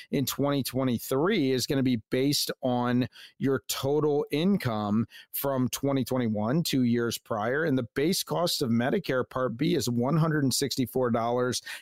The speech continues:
and ninety cents per month. So, yeah, they're gonna give you a cost of living increase to Social Security when it's available, but how much of that will be offset by the increase in the cost of Medicare? It's a huge thing that I think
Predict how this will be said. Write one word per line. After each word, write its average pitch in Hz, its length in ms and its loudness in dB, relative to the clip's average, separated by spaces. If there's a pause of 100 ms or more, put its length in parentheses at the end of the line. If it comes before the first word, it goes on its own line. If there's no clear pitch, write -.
and 139 220 2
ninety 127 440 2
cents 113 480 0
per 113 180 -4
month. 113 380 0
So, 139 100 0
yeah, 131 340 2
they're 127 140 0
gonna 156 160 0
give 156 180 0
you 175 140 2
a 117 60 -2
cost 127 320 -2
of 117 120 0
living 113 340 0
increase 113 520 0 (240)
to 139 140 -2
Social 131 200 0
Security 131 480 0
when 123 240 0
it's 120 200 -2
available, 117 720 0 (200)
but 139 120 0
how 156 220 0
much 175 280 2
of 139 140 0
that 120 260 0
will 135 140 2
be 139 240 2
offset 151 680 0
by 147 140 0
the 143 220 0
increase 135 760 0 (240)
in 160 140 2
the 143 80 0
cost 120 500 -2
of 113 100 0
Medicare? 117 500 0
It's 110 120 -2
a 123 80 0
huge 196 400 0
thing 139 260 0
that 127 140 2
I 127 80 2
think 135 240 -4